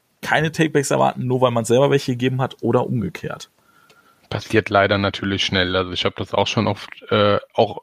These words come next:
Speaker 2: äh, auch schon oft erlebt, auch in, in Freundschaftsspielen oder so, wo man ja eigentlich dann so ein bisschen,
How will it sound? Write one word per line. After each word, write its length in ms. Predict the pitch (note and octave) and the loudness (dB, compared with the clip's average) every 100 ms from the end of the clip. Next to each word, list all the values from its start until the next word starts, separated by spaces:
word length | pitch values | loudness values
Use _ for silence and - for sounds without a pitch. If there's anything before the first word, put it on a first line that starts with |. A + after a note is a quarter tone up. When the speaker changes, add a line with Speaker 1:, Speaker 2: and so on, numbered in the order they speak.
| - | -2
Speaker 2:
äh, 60 | |
auch 180 | A2+ G2+ | 2 2
schon 160 | - A2 | 2 0
oft 180 | G#2+ - | 0 0
erlebt, 320 | G2 G#2 - | 0 0 0
auch 140 | F#2+ | 0
in, 220 | G2 F#2 | 0 0
in 240 | F2 F#2 F2+ | 0 -2 0
Freundschaftsspielen 720 | - A2 B2+ - - A#2+ A#2 | 0 2 0 -2 0 2 4
oder 180 | G#2+ G#2+ | 2 2
so, 160 | A2+ | 2
wo 80 | G#2+ | 2
man 140 | G2 F#2+ | 2 4
ja 100 | - | 2
eigentlich 300 | F#2+ G2+ - | 2 0 -2
dann 180 | G2 | -2
so 60 | G2 | -2
ein 80 | F#2+ | -4
bisschen, 420 | G2 - F#2+ F2 | -4 -2 -2 -2